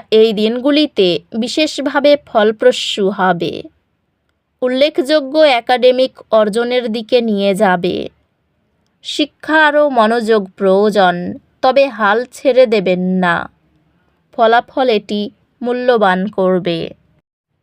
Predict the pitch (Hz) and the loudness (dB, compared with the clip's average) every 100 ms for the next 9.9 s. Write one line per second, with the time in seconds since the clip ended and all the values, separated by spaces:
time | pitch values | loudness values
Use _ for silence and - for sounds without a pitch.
0 | _ _ 277 269 311 294 302 302 302 311 | _ _ 0 2 0 2 0 0 0 0
1 | 294 285 302 302 - 240 220 247 262 - | 2 2 2 0 -4 -2 2 2 0 -2
2 | 226 220 294 302 294 294 233 220 208 196 | -4 2 2 4 4 2 4 2 2 2
3 | 202 190 196 196 - 185 180 - _ _ | 2 4 2 -2 -6 -4 -4 -8 _ _
4 | _ _ _ _ 247 247 254 302 302 330 | _ _ _ _ 0 2 2 0 0 2
5 | 311 262 - 262 262 262 220 220 - - | 2 2 -2 0 0 0 0 0 -4 -2
6 | 285 285 285 _ 247 247 233 220 214 - | -2 2 -2 _ 2 2 2 0 0 -2
7 | 240 202 190 185 185 180 202 240 _ _ | -2 0 0 2 0 -2 -6 -10 _ _
8 | _ _ _ _ _ - 247 285 320 339 | _ _ _ _ _ -2 0 2 2 4
9 | 330 262 226 220 269 302 294 285 294 | 0 2 0 0 2 2 2 0 2